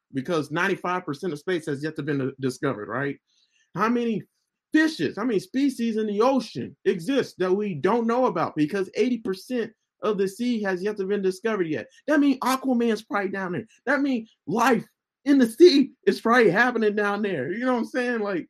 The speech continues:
who knows? Who knows? <laughs> I'm just playing. That was a joke, but who knows, right? But even though the fish at the bottom of the sea, we don't know, you know, it hasn't been discovered yet. Nobody knows, right?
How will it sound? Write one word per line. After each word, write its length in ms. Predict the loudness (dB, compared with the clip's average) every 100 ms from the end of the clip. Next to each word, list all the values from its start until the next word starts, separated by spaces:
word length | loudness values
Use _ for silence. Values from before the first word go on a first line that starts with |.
| _
who 160 | -2 2
knows? 640 | 4 4 4 2 -2 -10 _ _ -6
Who 160 | -2
knows? 480 | 0 0 0 -2 -6 _ _
<laughs> 680 | _ -6 -6 -8 _ _
I'm 100 | -8
just 160 | -6 -8
playing. 300 | -10 -10 -6
That 120 | -2 0
was 100 | 0
a 40 |
joke, 260 | -4 -4 -8
but 160 | -14 -14 _
who 160 | -4 -2
knows, 260 | -4 -8
right? 260 | -6 -6 -8 _ _ _ _
But 220 | 0 0 0
even 240 | -2 0 0
though 280 | 0 0
the 200 | 0 -2 -4 0
fish 280 | 0 2
at 100 | -6
the 80 | -8
bottom 300 | -2 -2 -2
of 60 | -4
the 100 | -8
sea, 420 | -6 -4 -4 -6 -4
we 100 | -2
don't 240 | -2 -4
know, 300 | -6 -8 -12 _ _ _ _
you 100 | -6
know, 200 | -2 -4
it 140 | -4
hasn't 220 | -6 -4
been 100 | -2
discovered 480 | -4 -4 -6 -4 -4
yet. 220 | -6 -8 -10 _ _
Nobody 360 | -6 -4 -2 -2
knows, 340 | -2 -2 -4
right? 300 | -4 -6 -8